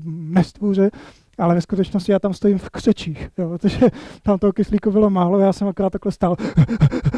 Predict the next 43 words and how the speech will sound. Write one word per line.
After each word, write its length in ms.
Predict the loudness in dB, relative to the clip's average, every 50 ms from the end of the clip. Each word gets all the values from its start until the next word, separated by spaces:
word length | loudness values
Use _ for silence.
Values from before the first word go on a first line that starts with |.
| 0 2 2 2 0 -4 -8 -8 -8
a 40 | -6
čekal 320 | -4 -2 2 4 4 4
jsem 220 | 4 4 2 2 2
těch 280 | 2 2 0 0 -2 -6
osm 360 | -8 -6 -6 -2 0 0 0 2
sekund, 340 | 0 0 0 0 0 0
nebo 220 | 0 0 -2 -2 -2
kolik 260 | 2 2 2 2 2
se 120 | 0 -2
to 100 | 0 0
mělo 220 | -2 0 0 0 -2
odfotit 400 | -2 -4 -4 -6 -6 -4 -2 -2
a 60 | -2
pak 160 | -4 -6 -8
jsem 120 | -8 -8 -6
se 120 | -4 -2
vrátil. 460 | 0 0 0 0 0 2 0 0 0 -2 -6 -16 -20 -20 -20 -20 _ _ _ 0
No 80 | 4
a 180 | 4 4 4 2 -2 -8 _
nejvtipnější 580 | -2 -2 -2 -2 -4 -4 -2 0 -2 0 0 0
na 80 | -2 0
tom 180 | -2 -2 0
je, 100 | 0 2
že, 240 | 4 4 4 4 2
mm, 320 | 0 -6 -8 -8 -10 -12 -12
při 140 | -10 -8 -4
tom, 400 | -2 -2 0 0 -2 -2 -4 -6 -10
při 100 | -8 -4
té 140 | -2 0 0
malé 400 | 2 4 6 6 6 6 4 2 -4 _ _ _ _ _ _ _ _ _ _ _ _ _ -4
koncentraci 600 | -2 -2 0 2 0 0 2 0 0 0 -2 -4
kyslíku 380 | -4 -4 -2 -2 -4 -2 -2 -4
se 200 | -2 -2 -2 -2
projevuje 480 | -2 -2 0 0 2 2 2 2 0
asi 180 | 0 0 -2 -4
tak 140 | -6 -6 -6
trošku 280 | -8 -10 -8 -4 -4
i 80 | -2 0
demence 440 | 0 0 0 0 -2 -2 -2 -2 -2
a 40 | -2
mě 140 | -2 -2
mohlo 220 | -2 -2 -2 -2 -2
napadnout, 540 | -2 -4 -4 -4 -4 -2 -2 -2 -4 -4